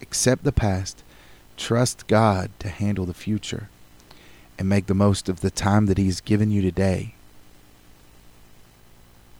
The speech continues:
courage will come. Are you excited about the opportunities of today? Are you thrilled by the possibilities of tomorrow?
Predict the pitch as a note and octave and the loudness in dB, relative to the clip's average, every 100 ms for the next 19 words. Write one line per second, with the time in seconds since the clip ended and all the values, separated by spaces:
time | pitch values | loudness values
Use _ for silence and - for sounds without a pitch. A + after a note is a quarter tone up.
0 | - - - - - - - - - - | -20 -20 -20 -20 -20 -20 -20 -20 -20 -20
1 | - C3 A2 F2+ - - - - - F#2+ | -6 0 2 2 -4 -14 -16 -20 -12 -10
2 | F2 F#2+ F#2 G#2 - - - - - - | -6 -4 -4 -8 -18 -20 -20 -20 -20 -20
3 | - - - - - - - - - - | -20 -20 -20 -20 -20 -20 -20 -20 -20 -20
4 | - - - - - - - - - - | -20 -20 -20 -20 -20 -20 -20 -20 -20 -20
5 | - - - - - - - A2 A#2+ C#3 | -20 -20 -20 -20 -20 -20 -6 0 2 0
6 | - A2 G2 A2 G#2 G#2 G#2 - G#2+ G2+ | 0 4 6 6 4 2 2 2 2 0
7 | - G#2 G2+ G#2 G2+ - G2+ G#2 G2+ - | 2 2 2 0 -2 -2 0 0 -2 -6
8 | - - - - G2 - A2 B2 A#2 A#2+ | -18 -20 -8 -6 -6 -2 4 6 6 6
9 | G#2 - G#2+ - F#2+ G2+ A2 A2 G2+ G2 | 6 4 4 2 2 4 4 2 -2 -10
10 | G2 G2 G2+ A2 | -4 0 0 0